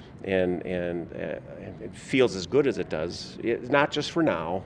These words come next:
You know, they, what's the line about your trees? You don't plant a tree for you, you plant it for your kids and your grandkids. That's been our approach to the work we've done to the fairgrounds. It's not enough to get by. It's, we wanna do it right. You know, I'd, I'd, I'd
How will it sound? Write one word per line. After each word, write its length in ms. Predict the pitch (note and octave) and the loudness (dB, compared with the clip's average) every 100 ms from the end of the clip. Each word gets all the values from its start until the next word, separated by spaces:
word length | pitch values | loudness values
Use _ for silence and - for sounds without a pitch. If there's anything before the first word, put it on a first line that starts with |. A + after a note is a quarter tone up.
| - | -2
You 100 | G#2+ | 2
know, 140 | G2 | 4
they, 120 | G2+ G2 | 4 4
what's 260 | G#2+ - | 0 0
the 60 | G#2+ | 2
line 240 | F#2+ G2 | 4 2
about 220 | F#2 F#2+ | 2 2
your 220 | D#2+ E2+ E2 | 0 -6 -6
trees? 420 | - G2 F#2 - | -4 -2 -2 -2
You 80 | F#2 | 0
don't 180 | G2+ | 0
plant 280 | - G2 F#2+ | 2 0 0
a 20 | |
tree 260 | F#2 - G2+ | -4 -2 0
for 280 | - G2+ F#2+ | 0 -2 0
you, 180 | F#2 F#2+ | 0 0
you 140 | F#2 | -2
plant 320 | - F#2 F2+ | 0 -2 0
it 100 | F#2 | -4
for 100 | F#2+ | -2
your 180 | F2+ F#2 | -2 -2
kids 300 | - F#2+ F#2 | 2 0 0
and 120 | F#2 | -2
your 80 | F#2 | -2
grandkids. 640 | F#2+ F#2+ G2 - G2 - - - - - - - | 0 0 0 -2 -2 -4 -12 -14 -12 -12 -14 2
That's 300 | G#2+ G#2+ - | 6 6 2
been 200 | A#2 G2+ | 2 4
our 140 | F#2+ | 4
approach 460 | F#2 - F#2+ F#2+ - | 0 2 2 2 -2
to 100 | G2+ | 0
the 100 | F#2+ | 4
work 240 | G2+ G2 | 4 4
we've 140 | G2 F#2 | 0 2
done 160 | F#2 | 2
to 80 | F2+ | 2
the 80 | F2 | 0
fairgrounds. 680 | - D#3 D#3 F#2+ D#2+ E2 F2+ | 6 6 8 4 2 -2 -2
It's 140 | F2+ | 2
not 160 | G#2+ A#2 | 4 6
enough 160 | A2+ | 4
to 80 | - | 2
get 220 | G#2+ A2+ | 0 2
by. 380 | F2+ F2 F2+ F2+ | 2 2 4 4
It's, 380 | F2+ F#2 F#2 - - | 4 4 0 -6 -4
we 100 | F#2 | 2
wanna 280 | G#2+ A2 G2+ | 8 8 8
do 160 | G2 A2 | 6 2
it 80 | F#2 | 2
right. 320 | F#2 E2+ - - - - - - | 0 -2 -8 -16 -16 -16 -14 -2
You 120 | G2 | 0
know, 120 | F#2 | 2
I'd, 240 | F#2 F#2 F2 | 4 4 4
I'd, 340 | F#2 F#2+ F2+ | 4 2 2
I'd 300 | D#2+ F#2 F#2 | 2 2 0